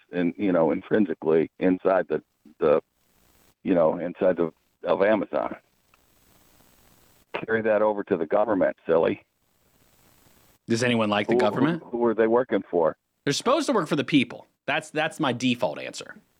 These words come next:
Speaker 1: Yeah, but, but that's, you know, that's not true.
Speaker 2: Well,
Speaker 1: They're
Speaker 2: last
Speaker 1: working
Speaker 2: time,
Speaker 1: for Joe
Speaker 2: last,
Speaker 1: Biden.
Speaker 2: well, last
Speaker 1: Hello?
Speaker 2: time I analyzed Nancy Pelosi's stock portfolio, she was doing pretty well for herself.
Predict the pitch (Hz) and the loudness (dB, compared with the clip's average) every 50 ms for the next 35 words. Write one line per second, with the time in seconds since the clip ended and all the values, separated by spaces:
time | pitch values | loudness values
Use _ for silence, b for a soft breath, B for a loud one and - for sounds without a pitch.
0 | _ _ _ _ _ _ - - _ - B B B B B _ _ _ _ _ | _ _ _ _ _ _ -20 -20 _ -20 B B B B B _ _ _ _ _
1 | _ _ _ _ _ - - - 123 120 104 - 101 - _ _ _ - 98 87 | _ _ _ _ _ -14 -4 0 0 2 2 2 0 -2 _ _ _ -2 -2 -2
2 | - - - 92 90 - - 107 110 110 117 113 98 101 98 - - 95 92 76 | -2 -2 -2 -2 -2 -2 -2 -2 0 2 2 0 2 0 -2 0 0 -4 -4 -4
3 | - - - - - - 156 120 87 - - - _ _ _ _ _ _ _ _ | -4 -8 -12 -8 -2 2 2 4 4 2 0 -6 _ _ _ _ _ _ _ _
4 | _ _ _ _ _ _ _ _ - _ _ _ _ _ _ _ - 131 147 165 | _ _ _ _ _ _ _ _ -20 _ _ _ _ _ _ _ -8 -4 0 0
5 | 190 226 240 220 226 247 226 214 208 - - - 160 165 185 226 247 - - - | 0 0 0 -2 -2 -2 -2 -2 -4 -6 -8 -4 0 0 0 0 0 -4 -6 -8
6 | - - 113 98 - - - - 151 180 180 175 190 208 240 254 - - 254 247 | -6 -4 -4 -4 -6 -8 -8 -4 0 0 0 2 2 0 0 0 -2 -2 -2 0
7 | 240 233 226 214 165 180 185 185 180 - 170 170 151 139 156 156 160 156 - 160 | 0 0 0 0 0 0 0 0 2 2 2 0 0 0 0 0 0 0 -2 -4
8 | 143 - 147 131 131 135 135 131 - 127 120 - - - 127 123 123 123 - - | -2 0 0 0 2 2 0 0 -2 -4 -4 -4 -2 -2 0 0 -2 -2 -2 0
9 | 113 107 - - 120 107 101 95 95 90 85 82 - - 165 170 156 139 123 151 | 0 0 0 0 0 0 0 0 -2 -4 -4 -4 -2 0 0 0 0 0 0 0
10 | 147 127 110 101 - - 160 143 131 113 110 110 104 98 - - - - 92 - | 0 2 0 -2 -4 0 0 2 2 2 2 2 2 2 0 -2 -8 -8 -8 -8
11 | - - - - - - - - | -6 -6 -6 -8 -8 -12 -20 -20